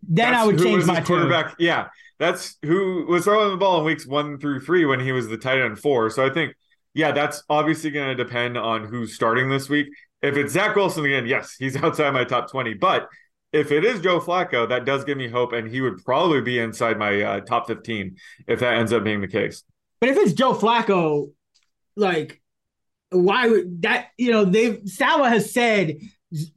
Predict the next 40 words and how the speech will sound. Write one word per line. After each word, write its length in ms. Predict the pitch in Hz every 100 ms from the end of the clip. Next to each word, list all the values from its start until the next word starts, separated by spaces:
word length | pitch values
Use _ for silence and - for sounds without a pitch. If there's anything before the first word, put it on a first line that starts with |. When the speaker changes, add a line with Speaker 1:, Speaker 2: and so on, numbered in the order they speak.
| _
Speaker 1:
Zach 240 | 226 226 214
Wilson's 360 | 226 226 196
our 140 | 190 160
guy. 360 | 180 190 196
We're 100 | 190
gonna 200 | 185 185
kinda 220 | 185 196
let 140 | 175 185
him 120 | 170
learn 200 | 180 190
on 120 | 185
the 60 | 165
job, 560 | 143 185 185 180 175 160 _ _ _
and, 140 | 165 135
Speaker 2:
Mm-hmm. 180 | 196
Speaker 1:
you 60 | 208
know, 60 | 196
for 160 | 220
better 300 | 226 240 220
or 40 | 185
worse." 400 | 180 196 - -
So 440 | 208 196 180 160 - _ _ _ _ _ _ _ _
if 140 | 240
they 140 | - 392
went 220 | 302 175
back 220 | 240 226
to 80 | 190
Flacco, 400 | - 220 220 196
that 100 | 202
would 140 | 226
go 160 | 233 240
against 200 | 196 - -
everything 380 | 208 196 190
he's, 280 | 170 139 - _
he, 340 | 202 190 147 -
he 200 | 220 196
is 140 | 143
saying. 300 | 285 311 165
I 100 | 175
think 280 | 214 220 -